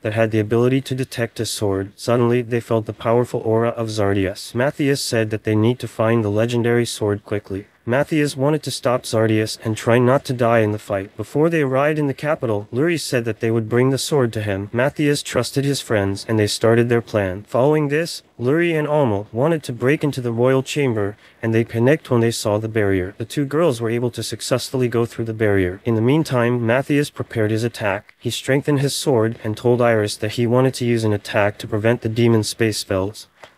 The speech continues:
Matthias wasn't sure if his plan would be successful, but he hoped to buy enough time. Then we see Alma and Luri running to the royal palace. Alma was unsure if they could break into the royal chamber. Luri cheered them up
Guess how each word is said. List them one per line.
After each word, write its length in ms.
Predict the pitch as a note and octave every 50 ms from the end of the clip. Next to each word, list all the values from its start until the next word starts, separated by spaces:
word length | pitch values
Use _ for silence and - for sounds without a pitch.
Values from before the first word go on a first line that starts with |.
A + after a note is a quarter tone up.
| _ _ -
Matthias 440 | A2+ C3+ D#3 - E3 D#3 C#3 B2 B2
wasn't 320 | B2+ D3 D#3 E3 C#3+ -
sure 240 | - - C3+ B2 A2+
if 80 | G#2+ -
his 180 | A#2+ A2+ -
plan 340 | - - - A#2 A#2 B2 B2
would 140 | A#2 A2+ A2
be 100 | A2+ G#2+
successful, 800 | - - A2 - - - C3+ B2 - - - G#2 G2 G#2+ G#2 - _
but 140 | G#2+ G#2+ G#2+
he 100 | B2+ A2+
hoped 260 | G#2+ C#3 D#3+ E3 -
to 60 | - D3
buy 220 | C3+ D3 D#3 D#3+
enough 260 | C3 A#2+ A#2 A#2 -
time. 440 | - - A#2+ A2+ G#2+ G#2 G2 G2 G2+ -
Then 220 | A2 A2+ A#2+ C3
we 100 | C3 C3+
see 300 | B2 - - C3+ B2 A#2
Alma 380 | - A#2 B2 C3+ C#3 C#3 C#3+ -
and 220 | - A#2+ A2+ A2+ A2+
Luri 260 | A#2+ A#2 A#2 A2+ G#2+
running 320 | G2+ G#2+ A2 A#2 A2+ A2+
to 140 | A2 - A2+
the 100 | G#2+ G2+
royal 260 | G2+ G2+ G2+ G2 G2
palace. 600 | F#2+ - G#2+ G#2 G2 G2 F#2+ G2+ - - - - -
Alma 240 | B2 D3 E3 E3
was 160 | D#3 D3 C#3 D3
unsure 460 | C#3+ D3+ C#3 - - D3 A#2+ A2+ G#2+
if 100 | G#2 -
they 80 | A2+
could 220 | G#2+ - A2+ G#2 G2+
break 260 | G#2+ A#2 B2 B2 -
into 180 | A#2+ A#2 - A2
the 120 | A2 G#2
royal 280 | G#2+ A2 A2 A2 A2 A2
chamber. 480 | - - A#2 A2 G#2 F#2+ G2+ F#2 G2 -
Luri 320 | - B2 C#3+ E3 E3+ D3+ C3+
cheered 300 | - - C#3+ C3+ C#3 C#3
them 160 | C#3 C3+ C#3
up 160 | C3 A2+ G#2